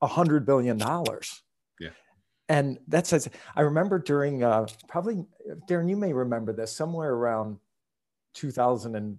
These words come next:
Speaker 1: three or two thousand and four, there was a, there was a minor league baseball team, I think in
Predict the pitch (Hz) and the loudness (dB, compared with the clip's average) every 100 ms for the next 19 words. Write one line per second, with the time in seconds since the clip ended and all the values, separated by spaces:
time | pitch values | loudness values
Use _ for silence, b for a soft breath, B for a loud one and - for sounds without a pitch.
0 | _ - - 131 120 104 - 123 113 113 | _ -20 -6 -2 -2 -4 -6 -2 0 -2
1 | 113 107 107 - 113 110 101 b b b | -4 -8 -10 -6 -2 -2 -4 b b b
2 | b _ 123 120 120 - _ _ 123 123 | b _ 0 2 0 -2 _ _ -4 0
3 | 113 117 113 120 147 160 131 104 113 117 | 2 2 2 2 2 0 -2 -2 -2 -2
4 | - 110 98 - 120 104 107 - 139 127 | 0 0 0 -4 -8 -6 -6 -6 -4 -2